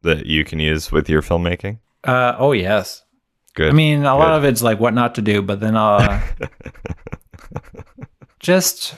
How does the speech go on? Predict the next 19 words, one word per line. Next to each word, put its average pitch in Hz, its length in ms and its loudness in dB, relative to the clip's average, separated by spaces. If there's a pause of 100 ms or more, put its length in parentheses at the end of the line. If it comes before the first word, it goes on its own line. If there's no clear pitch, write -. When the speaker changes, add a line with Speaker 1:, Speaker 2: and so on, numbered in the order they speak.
Speaker 2:
I 175 80 0
wish 220 240 4
I 208 120 4
was, 170 500 4
sometimes 170 440 2
when 160 140 0
you 156 120 4
see 160 120 0
a - 20 2
movie 151 220 2
like 135 120 4
this, 123 160 -2
you're 131 80 2
like, 123 140 2
"Ah, 165 160 2
I 156 80 2
wish 147 220 0
I 139 100 2
was 120 400 0